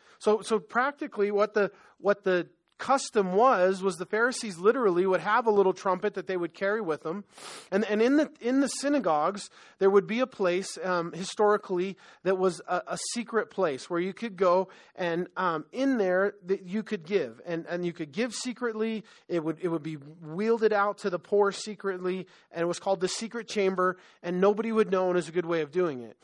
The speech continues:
Well, the Pharisees, wanting to blow their own horn, they developed a practice where on the way to the synagogue, they would stop on a corner and they would blow a trumpet. And if they blew a trumpet,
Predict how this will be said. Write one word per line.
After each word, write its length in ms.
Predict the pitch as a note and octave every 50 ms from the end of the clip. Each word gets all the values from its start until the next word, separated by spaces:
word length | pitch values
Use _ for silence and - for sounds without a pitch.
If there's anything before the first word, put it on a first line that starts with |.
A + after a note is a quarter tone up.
| - - - - -
Well, 120 | - G3+ G#3+
the 80 | G#3+
Pharisees, 580 | - - B3 B3+ C#4+ D4+ C4+ - A#3+ A3+ G#3 E3
wanting 400 | E3+ F3+ G3 G#3 A3+ A3 A3 G#3+
to 120 | - - F#3
blow 340 | D#3 D#3+ F3+ F#3+ G3 G#3 G3+
their 240 | G3+ F#3+ F3+ F3+
own 160 | E3+ E3+ E3 E3
horn, 540 | D3+ F#3 C4 C4+ G#3+ E3 D#3+ E3+ F#3 G3+ - - - - - - -
they 120 | F#3+ G#3+
developed 440 | A3 B3+ A3 G#3 F#3 G3 G3+ G3 G3
a 60 | F#3 -
practice 580 | - - F#3 E3+ F3 - - G3+ G3 - -
where 220 | G3 F#3 F3+ F#3 E3
on 180 | F3 G3 G#3
the 100 | G3+ F#3+
way 320 | F3+ E3+ G3+ A#3 C4 D4 C#4+
to 120 | C4 B3+
the 100 | A3 A3
synagogue, 680 | - - A#3 A#3 A3+ G#3 E3+ D#3+ D3+ D#3 E3 F#3 F#3 - - - - -
they 120 | - F#3+
would 120 | F#3 F#3+ -
stop 360 | - - A3 G3+ A3 A#3 -
on 100 | B3 C4
a 60 | C4+
corner 440 | C4+ - - G3+ F#3 F#3 F#3 F#3+ G3
and 120 | F#3 F3+
they 80 | F#3 F#3
would 180 | F3+ F#3 E3+ D#3
blow 240 | F3 F3+ F#3 F#3+
a 60 | F#3+ F#3
trumpet. 480 | - - A#3+ A#3+ A3+ - C3+ A2+ - _ _ _ - - -
And 100 | - G3 G#3
if 120 | G3 -
they 80 | G#3 G3
blew 260 | E3+ F#3+ A#3+ D4 D#4
a 60 | -
trumpet, 560 | - - - D#4 E4 C#4+ - F#3 F#3 G3 -